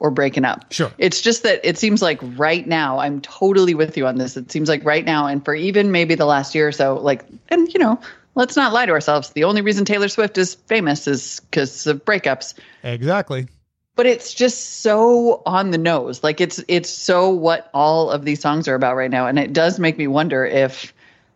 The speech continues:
Speaker 1: it's just because it's a winning formula or because of the moment where a lot of people did have breakups in covid times
Speaker 2: Yeah,
Speaker 1: or
Speaker 2: maybe.
Speaker 1: what.
Speaker 2: Yeah.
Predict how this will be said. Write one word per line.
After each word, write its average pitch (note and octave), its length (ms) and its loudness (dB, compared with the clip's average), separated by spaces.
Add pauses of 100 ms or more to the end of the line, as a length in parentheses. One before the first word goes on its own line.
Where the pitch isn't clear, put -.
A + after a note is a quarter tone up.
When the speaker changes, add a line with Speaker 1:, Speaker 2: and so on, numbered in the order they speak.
(240)
Speaker 1:
it's D#3+ 200 -2
just D#3+ 220 -2
because C#3+ 340 -2
it's - 360 -12
a D3 80 0
winning C3+ 360 2
formula G#3 840 2 (380)
or D3+ 680 4 (240)
because C#3 960 -2 (600)
of C#3+ 240 0
the C#3 80 -2
moment C#3+ 580 0
where D3 240 0
a C3+ 100 2
lot C#3 160 2
of C#3 60 -6
people C#3+ 380 0
did C#3+ 340 0
have F#3+ 220 -2
breakups C4+ 560 -2
in A#3+ 240 4 (200)
covid A#3 300 0
times C#4 640 2
Speaker 2:
Yeah, A3 60 0
Speaker 1:
or G#3 140 4
Speaker 2:
maybe. F3+ 100 4
Speaker 1:
what. A3+ 280 0 (100)
Speaker 2:
Yeah. D#3+ 260 -6